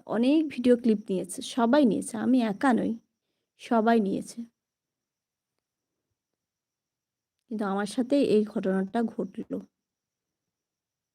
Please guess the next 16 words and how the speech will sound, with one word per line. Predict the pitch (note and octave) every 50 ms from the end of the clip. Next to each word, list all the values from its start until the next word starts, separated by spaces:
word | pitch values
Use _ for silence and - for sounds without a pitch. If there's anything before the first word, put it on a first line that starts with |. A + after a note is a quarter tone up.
| _ _ _ _ _ _ _ _ _ _ _ _ _ _ _ _ _ _ _ _ _ _ _ _ _ _ _ _ _ _ _ -
আর | G3+ G3+ G#3
স্ট্রাইক | G#3 - - A#3 A3+ A#3 A#3
খাওয়া | - - A3 A3 A3
তো | A3 A3+ G#3+
জানো | G#3 G3+ G3 G3 G3 G3
তো, | - - - - _ _ _ _ _ _ _ _ _ _ -
তিনবার | A#3+ B3 A#3 A3+ A3+
যদি | A3 A3+ A3 A3 A3
খেয়ে | - - - A3 G#3+
যায় | A3 A#3 A3 G#3
মানুষ, | G3+ G#3 G#3+ G#3+ G#3 - - _ _ _ _ _ _ _ _ _ -
মানে, | A3+ G#3+ G#3+ G#3 G3+
সেই | G#3+ G#3 - A3+ G3+
চ্যানেলের | G#3 G#3+ G3+ G3+ G#3 G#3 G#3+ G#3+ A3+
কোনো | A3+ - G3 G#3 G#3 G3+
আর | G3 G3